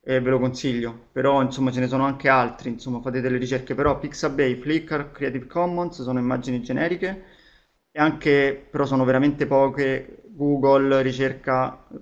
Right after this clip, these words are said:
mm, delle, mm, immagini contrassegnate come riutilizzabili, però questo meno, perché ce ne sono di meno.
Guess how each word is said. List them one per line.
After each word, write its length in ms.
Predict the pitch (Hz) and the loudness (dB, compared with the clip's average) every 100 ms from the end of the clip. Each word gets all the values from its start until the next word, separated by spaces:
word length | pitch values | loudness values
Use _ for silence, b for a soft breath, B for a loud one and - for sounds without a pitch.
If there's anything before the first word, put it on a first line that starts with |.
| - 139 | -14 -10
mm, 180 | 135 135 123 | -8 -6 -4
delle, 380 | 123 123 127 123 | -4 -2 0 0
mm, 260 | 120 120 | -2 -2
immagini 380 | 139 135 123 127 | 0 0 0 -2
contrassegnate 580 | 123 123 127 131 127 123 | -4 -6 -8 -4 -2 0
come 140 | 123 | 0
riutilizzabili, 800 | 123 123 113 113 113 117 120 135 127 b b b b b | -2 -4 -8 -8 -8 -8 -8 -12 -14 b b b b b
però 400 | 135 135 131 131 | 0 4 6 4
questo 260 | 131 131 127 | 2 -4 -2
meno, 320 | 123 120 117 - | 0 -2 -4 -10
perché 240 | - - 117 | -20 -14 -10
ce 80 | |
ne 80 | 120 | -8
sono 380 | 120 120 120 123 | -6 -6 -6 -8
di 80 | 117 | -8
meno. 260 | 117 120 | -10 -12